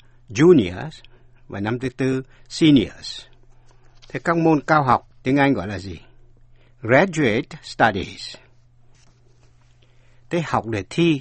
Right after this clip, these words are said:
tiếng Anh gọi là gì? To study for a test. Trong bài hôm nay, quý vị nghe phần Anh ngữ thương mại trung cấp, Functioning in Business, một chương trình về tập tục và văn hóa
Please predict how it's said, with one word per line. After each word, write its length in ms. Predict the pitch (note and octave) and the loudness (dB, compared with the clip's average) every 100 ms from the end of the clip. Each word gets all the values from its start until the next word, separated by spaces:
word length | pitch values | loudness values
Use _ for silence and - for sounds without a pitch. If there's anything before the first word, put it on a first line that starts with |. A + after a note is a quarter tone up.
| - | -4
tiếng 140 | C#3+ | -2
Anh 180 | C#3 B2 | -2 -2
gọi 140 | F2+ | -4
là 140 | F2 E2+ | -10 -12
gì? 220 | F2+ E2 _ _ _ _ _ _ _ - | -16 -18 _ _ _ _ _ _ _ -6
To 80 | A2+ | -4
study 560 | - - E3 C#3+ C#3+ E3 | -2 2 2 4 0 -2
for 320 | - B2 B2+ | -2 -2 0
a 60 | A#2+ - | -4 -4
test. 320 | E3 A2 - - - - - - - - - - - - - - - - - - - - - - - - | -4 -4 -8 -20 -20 -20 -20 -20 -20 -20 -20 -20 -20 -20 -20 -20 -20 -20 -20 -20 -20 -20 -20 -20 -20 -8
Trong 200 | - D#3+ | 0 2
bài 120 | C#3 A2+ | 4 4
hôm 200 | E3 E3 | 4 4
nay, 280 | D#3+ D3 - _ _ _ - | 2 -2 -8 _ _ _ 2
quý 140 | F3 | 4
vị 160 | D#3 B2+ | 4 4
nghe 180 | C#3+ C#3+ | 4 2
phần 240 | A#2+ G#2 - | 0 -2 2
Anh 240 | D#3 D#3+ | 6 8
ngữ 180 | E3 F#3 | 6 2
thương 220 | F3 D#3 | 2 2
mại 180 | B2+ F#2+ | 2 -2
trung 260 | - D#3+ D#3+ | -2 -2 0
cấp, 140 | A#3 - - - - _ _ - - | -2 -6 -20 -20 -20 _ _ -8 0
Functioning 680 | D#3+ A3+ F3 A#2 A2+ C#3+ - | 0 0 0 0 2 0 0
in 280 | D3+ D3+ C#3 | 2 2 4
Business, 720 | D3+ A2+ F2 - - - - - - - - | 2 0 -4 -10 -14 -16 -20 -20 -20 -12 -6
một 200 | G#2+ - | -4 2
chương 220 | F3 E3+ | 2 2
trình 340 | - G#2+ G2 | 0 0 -2
về 100 | G2+ | -6
tập 220 | - A#2 - | -4 -6 -2
tục 180 | A#2+ - | -4 -4
và 120 | G2 F#2+ | -8 -4
văn 200 | C3 D3 | -2 0
hóa 340 | D3+ D3 | 0 -2